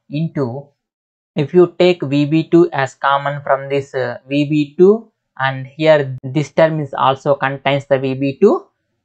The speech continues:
therefore V B two into one plus R five plus R B divided by one plus beta into R naught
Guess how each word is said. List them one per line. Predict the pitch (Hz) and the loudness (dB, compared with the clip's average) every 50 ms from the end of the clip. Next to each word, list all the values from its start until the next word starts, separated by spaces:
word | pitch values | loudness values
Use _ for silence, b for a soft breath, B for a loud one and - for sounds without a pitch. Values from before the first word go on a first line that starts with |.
| _ | _
therefore | - 147 147 143 143 - 180 165 160 156 | 0 2 2 2 0 0 0 2 2 2
V | 139 139 143 147 | 0 -2 -2 0
B | 143 147 147 147 143 | 0 0 0 -2 0
two | - 156 156 | 0 0 0
into | 147 147 143 135 - - 220 330 381 359 - _ _ _ _ _ | 0 0 -2 -2 2 2 2 2 2 -2 -6 _ _ _ _ _
one | - 135 135 139 151 156 | -2 0 0 0 0 -2
plus | 147 - 156 156 - 151 | -2 -2 -2 -2 0 -2
R | 139 139 139 143 147 - | 0 2 2 0 0 0
five | 151 147 151 147 | 0 0 0 0
plus | 151 143 - - | -4 -4 -4 -2
R | 131 127 131 131 135 139 | -2 0 0 -2 -2 -6
B | 143 139 | -8 -6
divided | 131 131 127 127 135 131 131 127 131 123 135 - | -4 -4 -4 -2 0 -2 -2 -2 -6 -10 -4 0
by | 160 190 247 349 - - _ _ _ _ _ _ _ _ _ - | 2 2 2 2 -2 -8 _ _ _ _ _ _ _ _ _ -10
one | 165 160 156 143 | -6 -6 -4 0
plus | 151 147 139 - | 0 0 0 0
beta | 147 143 139 139 143 147 143 139 | -2 -2 -2 0 0 0 0 -2
into | 139 135 131 123 135 127 123 | -2 -6 -8 -8 -6 -4 0
R | 120 120 120 120 123 | 0 2 0 0 0
naught | 127 151 208 294 - | 0 0 0 -2 -4